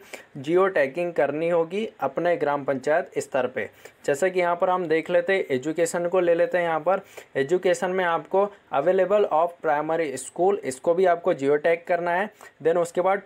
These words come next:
toilet in the primary school, इसको भी आपको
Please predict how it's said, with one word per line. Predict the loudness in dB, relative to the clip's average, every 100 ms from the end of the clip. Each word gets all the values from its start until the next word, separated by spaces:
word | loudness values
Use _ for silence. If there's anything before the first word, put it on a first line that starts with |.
| 0
toilet | 2 2 0
in | 0 0
the | -2 0
primary | 0 0 0 0 -2
school, | -4 -2 -2 -2 -8 _ _ _
इसको | -10 -2 0 2
भी | 4
आपको | 2 0 -2 -2